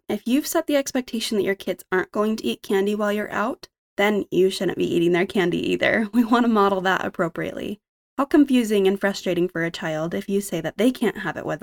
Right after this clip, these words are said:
while they're out, but you are eating some while you're walking along the way. So if you'd rather change that expectation and have it be something like, "You can have candy while you're out, but I need to check it first," then that's okay.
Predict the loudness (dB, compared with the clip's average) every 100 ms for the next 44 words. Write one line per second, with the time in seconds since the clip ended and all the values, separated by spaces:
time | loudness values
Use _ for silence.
0 | -6 -4 -4 -4 -4 -4 -4 -6 -6 -4
1 | -4 -2 2 2 2 0 0 -2 -4 -4
2 | -4 -4 -4 -4 -6 -6 -6 -4 -4 -4
3 | -8 -10 -16 _ _ _ _ -2 0 0
4 | -2 0 0 -2 -2 4 4 4 -4 -6
5 | -8 -12 -12 -12 -6 -6 -6 -6 -4 -4
6 | -4 -4 -4 -2 -2 -2 -6 -10 _ _
7 | _ _ _ 2 2 4 2 2 0 2
8 | 2 0 0 0 -2 -2 -4 -2 0 0
9 | -4 -2 0 -2 -4 -4 -4 -4 -6 -8
10 | -8 -8 -10 -6 0 0 2 -2 0 -2
11 | -4